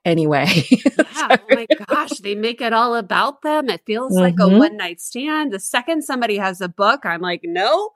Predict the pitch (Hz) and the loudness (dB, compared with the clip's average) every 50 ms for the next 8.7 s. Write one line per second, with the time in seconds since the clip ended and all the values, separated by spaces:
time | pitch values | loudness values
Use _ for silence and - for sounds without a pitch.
0 | _ _ _ _ _ _ - 247 - 311 - 807 - - - 240 294 330 349 370 | _ _ _ _ _ _ 2 4 4 4 4 4 2 2 0 2 2 2 2 2
1 | 294 220 233 254 269 254 254 233 254 277 294 302 311 311 277 240 226 190 214 - | 0 0 -2 -2 -4 -6 -6 -4 -2 0 0 2 2 2 -2 -2 0 -2 -2 -2
2 | - 240 233 220 214 - 233 233 226 226 220 202 196 180 196 233 285 339 302 320 | -2 -2 -4 -4 -4 -4 -2 -2 0 0 0 -2 -4 -4 -6 -4 -4 -4 -2 -2
3 | 320 320 320 320 320 330 330 - _ _ _ _ _ _ - 226 226 214 208 196 | -2 -2 0 0 -2 -2 -4 -6 _ _ _ _ _ _ -2 0 2 2 2 2
4 | 208 233 294 294 269 196 202 - 262 190 196 196 202 202 196 185 180 170 165 165 | 2 2 2 2 2 2 2 2 4 4 4 6 6 6 6 4 4 2 0 -2
5 | - 277 294 277 311 311 277 294 285 285 - - 302 285 285 - - 254 269 277 | -4 -4 -4 -4 -6 -6 -2 -2 -2 -2 -2 -2 -2 -2 -2 -4 -6 -6 -6 -6
6 | - - 277 - 262 277 269 - 240 233 247 262 269 254 254 233 - 226 233 254 | -6 -6 -6 -6 -6 -6 -6 -4 -4 -4 -4 -4 -4 -6 -6 -4 -4 -6 -4 -4
7 | 254 262 269 269 262 - - - 226 240 285 359 - - - 247 214 180 170 156 | -6 -8 -10 -10 -10 -10 -6 -4 -4 -4 -4 -4 -6 -6 -6 -6 -6 -6 -6 -8
8 | 147 170 - _ - 214 220 220 214 214 202 196 196 | -10 -10 -12 _ -4 0 2 4 6 6 6 6 4